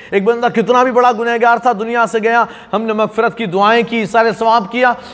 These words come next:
अल्लाह की रहमत से उम्मीद है कि अल्लाह माफ़ फरमा दे, अल्लाह की रहमत से उम्मीद है अल्लाह माफ़ फरमा दे, अजाब कम होता जाए, कम होता जाए, ख़त्म हो जाए हमारे ईसाले सवाब करने की वजह से, हमारी दुआओं की वजह से। लेकिन अगर हालत कुफ्र में गया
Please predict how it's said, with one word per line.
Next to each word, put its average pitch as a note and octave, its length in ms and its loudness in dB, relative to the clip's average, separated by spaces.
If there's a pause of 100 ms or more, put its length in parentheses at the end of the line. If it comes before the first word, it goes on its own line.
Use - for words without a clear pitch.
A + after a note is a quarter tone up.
(120)
अल्लाह F3+ 300 0
की G#3 120 -6
रहमत G3+ 260 -2
से A3 120 -2
उम्मीद G#3+ 360 0
है C#4 80 4
कि A#3 80 0
अल्लाह C4 220 2
माफ़ C4 340 0
फरमा G#3+ 300 0
दे, C3 140 -8 (560)
अल्लाह D#3 220 -2
की G#3 120 -6
रहमत G#3 280 -2
से A3 100 -4
उम्मीद A#3 220 -4
है B3+ 60 0
अल्लाह B3 160 -2
माफ़ B3 260 2
फरमा G#3+ 300 0
दे, F#3+ 140 -4 (340)
अजाब G3 320 0
कम A3+ 140 0
होता G#3 300 0
जाए, G#3+ 140 0
कम G#3+ 140 -2
होता G#3+ 240 0
जाए, A3+ 160 2
ख़त्म G#3+ 300 0
हो G#3 160 2
जाए C3+ 240 0 (540)
हमारे F#3 260 2
ईसाले F#3+ 360 0
सवाब F3 300 2
करने F3+ 240 -4
की D#3+ 80 -6
वजह F3+ 140 -2
से, F3+ 140 -6
हमारी F#3+ 220 -4
दुआओं F3 300 -4
की E3 120 -8
वजह C#3+ 220 -2
से। - 180 -16 (420)
लेकिन G#3 600 2 (280)
अगर D3 200 -4
हालत D3+ 480 -4
कुफ्र A3 280 2
में A#3 160 2
गया A#3 200 4